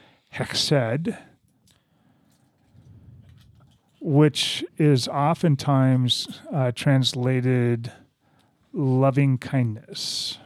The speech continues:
Sometimes mercy, <clears throat> uh, sometimes goodness, but loving kindness seems to be the most common.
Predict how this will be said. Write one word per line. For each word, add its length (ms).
Sometimes 500
mercy, 460
<clears throat> 320
uh, 100
sometimes 520
goodness, 440
but 240
loving 380
kindness 460
seems 360
to 120
be 180
the 140
most 320
common. 760